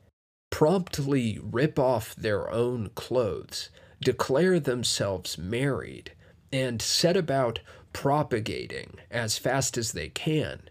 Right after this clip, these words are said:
Each year, during their eighty-one-year stay,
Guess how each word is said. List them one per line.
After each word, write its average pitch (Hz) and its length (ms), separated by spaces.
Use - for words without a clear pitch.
Each 180 340
year, 139 560
during 143 420
their 117 420
eighty-one-year 120 1080
stay, 104 640